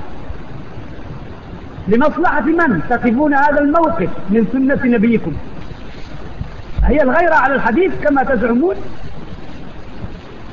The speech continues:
فالغيرة لا توجب الإنكار والجحود. ده أنت بتجحد الأحاديث، كما غيرة كده. ده أنت بتحطم الأحاديث اللي فيه.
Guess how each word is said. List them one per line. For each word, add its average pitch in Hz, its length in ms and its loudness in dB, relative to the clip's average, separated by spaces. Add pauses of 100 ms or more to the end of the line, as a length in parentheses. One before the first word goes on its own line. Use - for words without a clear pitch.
(380)
فالغيرة 247 420 4
لا 233 140 2
توجب 240 340 4
الإنكار 254 460 4
والجحود. 247 460 0 (640)
ده 247 60 0
أنت 262 100 -6
بتجحد 359 420 -4
الأحاديث، 254 500 -4
كما 254 140 -2
غيرة 254 300 0
كده. 156 220 -6 (500)
ده 392 60 0
أنت 403 100 -2
بتحطم 320 500 -2
الأحاديث 311 300 0
اللي 311 300 0
فيه. 277 120 -2